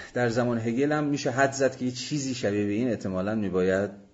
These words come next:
اه، وجود می‌داشته، یا دست کم اگر از مجرای معاصرسازی ما که امیدوارم خیلی بیراه نباشه، می‌شه حد زد که هگل از چه حیث داره میگه پدیدارشناسی روح باید دست رد بزنه به این تبیین‌های روانشناختی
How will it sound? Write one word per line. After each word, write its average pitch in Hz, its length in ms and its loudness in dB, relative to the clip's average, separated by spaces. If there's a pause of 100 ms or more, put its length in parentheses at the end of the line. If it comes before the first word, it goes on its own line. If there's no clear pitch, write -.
(200)
اه، 78 280 -4
وجود 92 500 -6
می‌داشته، 73 520 -8
یا 101 460 -2
دست - 240 -2
کم 120 400 0
اگر 95 300 0
از 85 200 -6
مجرای 92 300 -4
معاصرسازی 90 920 -4
ما 82 300 -6
که 82 60 -10
امیدوارم 85 280 -2
خیلی 92 400 -4
بیراه 87 460 -4
نباشه، 90 460 -2 (380)
می‌شه 151 280 4
حد 87 220 -2
زد 78 300 -6
که 82 320 -10 (280)
هگل 104 320 -2
از 85 200 -4
چه 143 140 2
حیث 98 340 -2
داره 82 120 -8
میگه 82 160 -8
پدیدارشناسی 85 760 -8
روح 120 300 -6
باید 104 280 -2
دست 101 240 -6
رد 131 380 4
بزنه 113 320 0
به 101 100 -2
این 101 320 -4 (320)
تبیین‌های 101 720 2
روانشناختی 95 1400 0